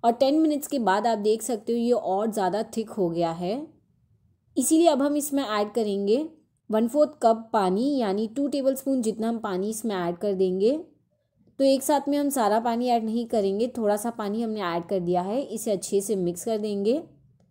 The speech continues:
और फिर रिमेनिंग पानी हम इसे में ऐड करके इसे भी अच्छे से मिक्स कर देंगे। और आप इसकी कंसिस्टेंसी चेक कर लीजिए, हमें इसे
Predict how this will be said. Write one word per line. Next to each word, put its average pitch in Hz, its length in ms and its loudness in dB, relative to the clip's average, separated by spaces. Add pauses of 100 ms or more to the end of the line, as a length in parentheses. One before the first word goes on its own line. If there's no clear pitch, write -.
(300)
और 262 100 4
फिर 302 180 0
रिमेनिंग 240 460 0
पानी 202 280 -2
हम 208 100 -4
इसे 196 220 -6
में 196 160 -4
ऐड 170 360 -8
करके 185 420 -2 (540)
इसे 233 200 0
भी 233 140 0
अच्छे 196 300 0
से 190 140 -4
मिक्स 175 280 -2
कर 214 140 -2
देंगे। 185 380 2
और - 1800 -12
आप 233 120 2
इसकी 269 200 0
कंसिस्टेंसी 254 680 2
चेक 233 300 -4
कर 208 120 2
लीजिए, 202 360 0
हमें 240 260 0
इसे 254 280 -2